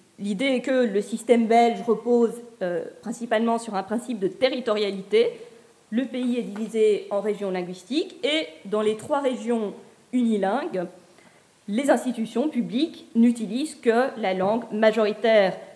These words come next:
dans cette région, ce qui permettrait d'arriver à un équilibre au niveau national, puisque les, les trois groupes linguistiques historiques existants en Belgique, euh, ont droit à des services publics dans leur langue sur une portion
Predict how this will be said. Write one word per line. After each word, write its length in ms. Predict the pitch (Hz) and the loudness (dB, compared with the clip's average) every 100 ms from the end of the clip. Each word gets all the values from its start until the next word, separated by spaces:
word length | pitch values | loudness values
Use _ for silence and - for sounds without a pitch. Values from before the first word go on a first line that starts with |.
| - | -2
dans 180 | 214 247 | 0 2
cette 200 | 240 - | 0 -2
région, 340 | 180 165 240 | -4 -2 -4
ce 120 | 202 | -4
qui 140 | 233 220 | -6 -4
permettrait 460 | 190 180 170 240 | -4 -4 -6 -4
d'arriver 340 | 226 202 196 208 | -4 -4 -4 -4
à 80 | |
un 140 | 214 226 | -2 -2
équilibre 840 | 262 269 233 247 233 180 190 185 - - - | -2 -4 -2 -2 -2 0 -2 -2 -8 -14 -2
au 100 | 254 | 2
niveau 400 | 254 233 220 208 | 2 2 4 4
national, 560 | 220 165 220 202 269 311 | 2 -2 -4 0 0 0
puisque 380 | 180 180 254 262 302 - - - | -4 -4 0 2 0 -6 -14 -4
les, 120 | 190 190 226 - | -2 0 -4 -4
les 160 | 220 | -8
trois 280 | 214 - 277 | -6 0 0
groupes 340 | 247 247 240 - | 0 -2 -4 -2
linguistiques 640 | 233 220 226 247 247 - | 0 0 -4 -6 -8 -6
historiques 680 | 294 - 262 254 247 - - - 214 | -6 0 2 2 0 -6 -16 -6 -4
existants 560 | 202 214 - 226 196 - - - 247 | -4 -4 -2 0 -2 -4 -14 -6 0
en 120 | 226 | 0
Belgique, 640 | 202 190 175 277 - - - - - - | 0 -4 -4 -6 -6 -12 -18 -18 -20 -6
euh, 400 | 190 180 180 175 175 - | -2 0 0 -4 -6 -4
ont 160 | 277 262 | 0 2
droit 460 | 202 208 254 294 - | 4 4 4 2 -2
à 80 | |
des 100 | 202 | -4
services 360 | 196 190 202 247 | -4 -6 -8 -10
publics 320 | 226 190 247 | -12 -12 -6
dans 120 | 214 | -4
leur 180 | 196 190 | -2 -2
langue 200 | 220 269 | -4 -4
sur 260 | 262 277 262 | -8 -8 -4
une 120 | 226 | -4
portion 640 | - 277 - - 247 269 | -2 -4 -4 -8 -8 -8